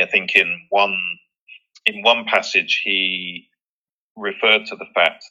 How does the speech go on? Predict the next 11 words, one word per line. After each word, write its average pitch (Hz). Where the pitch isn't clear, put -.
that, 85
uh, 85
for 107
many, 117
many 101
years 90
he 92
couldn't -
really 107
accept -
that -